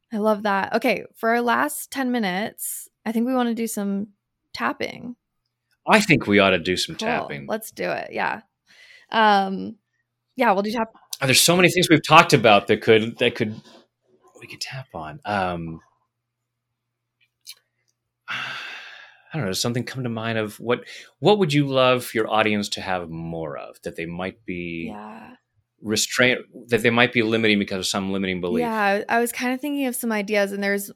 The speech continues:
Speaker 1: one word that you, that really, like, struck me as you said it. Uh, we didn't even touch on it too much, but, um, you said something about feeling unlovable. And I, yeah, I would love to tap on, like,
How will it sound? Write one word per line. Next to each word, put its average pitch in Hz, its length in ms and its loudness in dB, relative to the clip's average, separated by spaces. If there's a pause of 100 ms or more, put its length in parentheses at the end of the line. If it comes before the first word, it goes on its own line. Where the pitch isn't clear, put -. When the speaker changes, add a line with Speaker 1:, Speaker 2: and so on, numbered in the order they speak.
Speaker 1:
one 233 480 2
word 202 420 0
that 208 240 -4
you, 190 400 -6 (380)
that 196 220 -2
really, 190 240 -2
like, 175 200 -4
struck - 360 -6
me 254 260 -2
as 240 120 -4
you 214 80 -4
said 190 240 -2
it. 294 280 -2 (600)
Uh, 175 120 -6
we 240 120 -4
didn't 294 140 -2
even 208 320 -2 (440)
touch 233 240 -6
on 208 120 -2
it - 160 -10
too 202 160 -6
much, 208 420 -4
but, 190 340 -2 (160)
um, 196 500 -6 (320)
you 226 60 -12
said 226 160 -2
something 240 180 -2
about 202 240 -2
feeling 202 240 -2
unlovable. 175 920 -4 (680)
And 180 600 0 (200)
I, 226 1000 0 (1040)
yeah, 220 380 -4
I 196 40 2
would 185 120 -2
love 190 180 -2
to 240 100 -12
tap 208 300 -8
on, 185 200 -4
like, 180 220 -10